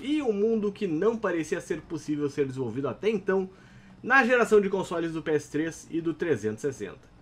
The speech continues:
Nesse jogo você controla John Marston, que é um ex-gangster que tem seus parentes raptados por oficiais da lei, e que agora deve caçar seus ex-colegas de gangue para que seus parentes sejam libertados.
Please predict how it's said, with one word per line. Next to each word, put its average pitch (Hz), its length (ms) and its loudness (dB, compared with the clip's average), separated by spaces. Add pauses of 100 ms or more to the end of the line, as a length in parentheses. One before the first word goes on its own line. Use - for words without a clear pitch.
(120)
Nesse 269 260 2
jogo 233 240 6
você 220 220 2
controla 202 380 4
John 220 240 8
Marston, 147 600 0
que - 80 -4
é 233 60 0
um 190 140 6
ex-gangster 185 600 2 (520)
que 233 100 -6
tem 226 180 4
seus 208 200 2
parentes 185 440 2
raptados 170 540 0
por 185 160 -2
oficiais 135 460 0
da 160 80 2
lei, 107 240 0 (180)
e 190 120 -6
que 190 120 -2
agora 143 280 0
deve 135 200 0
caçar 139 340 -2
seus 131 280 -2
ex-colegas 165 500 2
de 135 80 -6
gangue 233 400 4 (140)
para 254 200 4
que 220 100 -2
seus 202 200 2
parentes 185 420 0
sejam 180 300 -4
libertados. 120 760 -6